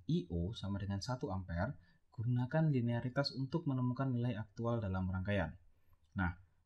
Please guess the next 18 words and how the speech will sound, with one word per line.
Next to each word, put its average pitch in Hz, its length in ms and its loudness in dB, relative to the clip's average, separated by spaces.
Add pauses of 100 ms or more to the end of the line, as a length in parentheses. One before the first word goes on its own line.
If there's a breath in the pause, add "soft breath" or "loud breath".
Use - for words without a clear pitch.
(120)
dari 120 240 4
contoh 135 320 2
di 110 80 2
sini, 120 400 4 (800)
kita 127 240 2
memiliki 120 320 4
sumber 113 400 2
lima 110 160 4
belas 95 240 0
ampere 95 480 0
dan 92 160 0
seterusnya. 90 560 -4 (720)
Bisa 117 240 4
tidak 104 320 2
kita 92 160 0
melakukan 92 400 2
analisis 90 400 0
mesh? - 320 -6